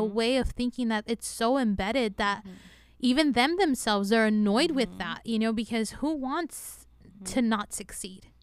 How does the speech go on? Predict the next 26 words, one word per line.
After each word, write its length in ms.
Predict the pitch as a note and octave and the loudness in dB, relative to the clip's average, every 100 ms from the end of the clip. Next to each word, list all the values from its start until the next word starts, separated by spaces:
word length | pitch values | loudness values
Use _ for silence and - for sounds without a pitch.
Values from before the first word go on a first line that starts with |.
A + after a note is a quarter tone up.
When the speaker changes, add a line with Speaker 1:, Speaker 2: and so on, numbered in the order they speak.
| - | -18
Speaker 1:
Yeah. 200 | F3+ F#3 _ _ _ _ - - - | -16 -18 _ _ _ _ -20 -20 -10
And 120 | G#3+ | -6
even 180 | A3 D4+ | 0 2
Speaker 2:
Who? 60 | C#4+ | 2
Speaker 1:
as, 260 | C#4+ C#4+ - - | 0 -6 -18 -10
yeah, 140 | A3+ A#3 | -2 2
Speaker 2:
You 40 | |
Speaker 1:
and, 80 | A#3+ | 4
Speaker 2:
know? 300 | G#3+ A3+ B3+ - - - - - _ _ _ - _ - | 2 0 -4 -10 -20 -20 -20 -20 _ _ _ -20 _ -8
Speaker 1:
and 140 | A3+ | -4
even 200 | A#3+ B3+ | -4 -2
as 200 | D#4+ C#4+ | -2 -2
you're 100 | A#3 | -6
saying 460 | G3+ - F#3+ F#3 G#3 | -8 -8 -8 -6 -8
that 260 | G#3 F3+ - | -8 -10 -14
stuff, 460 | - F3 D#3+ - - | -10 -8 -8 -10 -12
I 120 | G3 | -10
just 280 | F#3+ A#3 - | -10 -12 -12
keep 260 | - A3 - | -12 -10 -8
getting 240 | G#3+ G3+ | -8 -8
highlighted 560 | E3 F3 F3+ F3+ F3+ - | -10 -8 -6 -6 -8 -8
right 240 | F3 E3 | -10 -10
now 220 | E3+ D#3+ | -10 -10
by 200 | E3+ F3 | -8 -8
the 140 | E3+ E3 | -8 -8
Lord, 580 | D#3 D#3 D3 D3+ D3 | -10 -10 -10 -10 -10